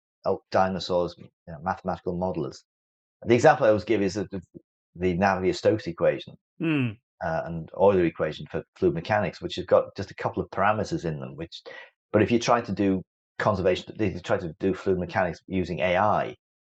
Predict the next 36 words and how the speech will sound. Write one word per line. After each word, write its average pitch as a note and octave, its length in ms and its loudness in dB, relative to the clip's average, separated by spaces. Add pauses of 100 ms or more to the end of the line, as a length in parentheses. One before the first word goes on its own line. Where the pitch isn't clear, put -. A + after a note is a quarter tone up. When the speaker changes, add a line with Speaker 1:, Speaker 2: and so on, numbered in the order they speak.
(100)
Speaker 1:
a D#2+ 80 2
neural F2+ 280 4
network F2 500 -2 (440)
thing, D2 320 -2
then F2+ 240 0
neural G2+ 220 2
networks E2+ 380 -2
can F2 100 -6
have D#2 160 -6
billions G2+ 580 2 (480)
of - 160 -2
parameters. G2+ 720 0 (380)
So G#2 120 2
what B2+ 140 8
Speaker 2:
Yeah. C#3 60 6
Speaker 1:
is A2+ 80 2
that? A#2 120 2 (160)
What A2 160 0
is A#2 80 0
that A2 180 2 (760)
neural A#2 280 8
network G2+ 420 2
actually F#2+ 320 -2
doing? A2+ 480 4 (360)
Is A2+ 300 -2
it A2 100 -2
somehow G2 480 0 (760)
concluding A2+ 640 4
there's G2+ 160 0
conservation G#2 680 -2
of E2+ 80 -6
mass G#2 400 -2
and F2 100 -12
conservation F#2 560 -4
of F2+ 80 -4
mon-, F2 240 -6